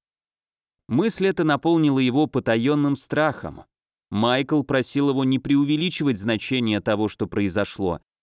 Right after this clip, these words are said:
но ведь то, что произошло, произошло с ним и продолжает происходить. И управлять этим он может в той же малой степени, что и процессом пищеварения.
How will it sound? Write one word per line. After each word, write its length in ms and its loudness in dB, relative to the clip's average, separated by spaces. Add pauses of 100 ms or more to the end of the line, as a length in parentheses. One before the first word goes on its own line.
(220)
но 140 2
ведь 240 0
то, 140 2
что 180 -2
произошло, 640 0
произошло 640 -2
с 160 -8
ним 280 0
и 60 -2
продолжает 720 -2
происходить. 800 -4 (540)
И 100 2
управлять 640 0
этим 320 0
он 100 0
может 340 0
в 80 -16
той 180 0
же 140 -2
малой 320 0
степени, 520 0
что 180 -4
и 100 2
процессом 600 -2
пищеварения. 840 -2